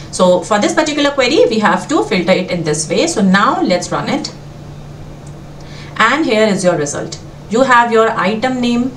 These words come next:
in the output window and the price name, correct? Now,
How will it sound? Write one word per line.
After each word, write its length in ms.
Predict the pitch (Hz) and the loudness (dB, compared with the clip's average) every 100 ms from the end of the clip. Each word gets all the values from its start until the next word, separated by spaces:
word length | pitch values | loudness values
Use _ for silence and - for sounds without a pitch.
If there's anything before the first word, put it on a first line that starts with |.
| - | -4
in 200 | 214 208 | 2 4
the 80 | 208 | 4
output 520 | 185 180 180 208 190 | 4 2 0 -4 0
window 420 | 196 190 190 - - - - - - - | 0 2 -2 -4 -12 -16 -18 -18 -12 0
and 300 | 190 202 220 | 2 2 2
the 60 | 233 | 0
price 440 | 196 156 160 - | -2 -2 -4 -6
name, 220 | - - - - - - - | -10 -10 -12 -14 -16 -16 -6
correct? 360 | - 214 277 - - - - - - 196 | 0 2 2 -2 -16 -18 -18 -18 -4 2
Now, 400 | 196 220 311 | 4 4 0